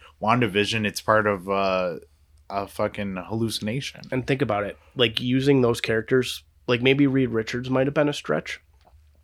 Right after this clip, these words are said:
Speaker 2: but using, uh, I couldn't think of Patrick Stewart's name for a minute. Using Sir Patrick Stewart as Charles Xavier in that movie,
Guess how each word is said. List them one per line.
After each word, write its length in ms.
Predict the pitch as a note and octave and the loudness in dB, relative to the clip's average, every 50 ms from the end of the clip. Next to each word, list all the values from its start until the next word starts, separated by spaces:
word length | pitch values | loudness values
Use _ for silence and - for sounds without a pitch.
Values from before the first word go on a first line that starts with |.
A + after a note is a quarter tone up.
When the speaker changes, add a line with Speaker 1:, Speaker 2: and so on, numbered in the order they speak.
| _ - - - - - | _ -18 -12 -10 -4 0
Speaker 2:
but 200 | C3 A2+ G2+ G2 | 0 0 0 0
using, 640 | A#2 B2 C3 C3 B2 C3 C3 B2+ A#2+ A#2 A2+ A2+ - _ _ _ _ _ _ _ _ _ _ _ _ _ _ _ _ _ _ _ _ _ _ _ _ _ _ _ _ _ _ - | -2 0 0 2 2 4 4 4 4 2 0 -2 -6 _ _ _ _ _ _ _ _ _ _ _ _ _ _ _ _ _ _ _ _ _ _ _ _ _ _ _ _ _ _ -10
uh, 480 | - G#2+ G#2+ G#2 G2 F#2+ F#2 F2+ - - - _ - - | -8 -6 -6 -6 -6 -8 -10 -10 -14 -16 -18 _ -20 -14
I 160 | - G2+ F#2+ - | -14 -12 -12 -8
couldn't 160 | - B2+ G#2+ - | -4 -4 -4 -4
think 100 | G2 G2+ | -4 -8
of 60 | - | -8
Patrick 260 | F#2+ F#2+ - - - | -10 -10 -10 -12 -12
Stewart's 340 | - - - G#2 G2 - - | -12 -10 -10 -10 -8 -8 -8
name 120 | G2 F#2+ | -10 -10
for 80 | - - | -10 -12
a 80 | F2 | -14
minute. 120 | E2+ - - - - - - _ | -14 -14 -16 -18 -20 -20 -14 _
Using 500 | - C3+ C#3 C#3 C#3 D3+ C#3+ C#3 C3+ C#3 - - | 0 2 4 6 8 8 8 8 6 2 -2 -6
Sir 240 | - - C#3 C#3 | 0 4 4 6
Patrick 440 | C3 - B2+ C3 B2+ - C3 B2+ - | 6 8 6 6 4 2 0 -2 -2
Stewart 540 | - - - C#3+ C#3 C3 A#2+ A#2+ - - _ - | -4 -2 2 4 6 6 6 4 2 -2 _ -2
as 640 | A#2 A2+ A#2 A#2 A#2 A2+ A2+ A2 A2 - - - - _ - | 2 4 6 6 6 6 6 4 0 -4 -8 -8 -12 _ -4
Charles 340 | - A#2 A2 A2+ A2+ A2+ | 0 2 4 4 4 4
Xavier 580 | G#2+ A2+ G#2 A2 A2 G#2+ G#2+ G#2+ A#2 A#2+ A#2+ A2+ | 2 0 -2 0 0 0 0 0 0 0 0 0
in 140 | - A2+ A2+ | 0 0 0
that 140 | A#2 A2 G#2 | 0 0 -2
movie, 380 | G#2+ G#2+ A2 A#2+ B2 C3 - | -4 -6 -6 -4 -6 -6 -8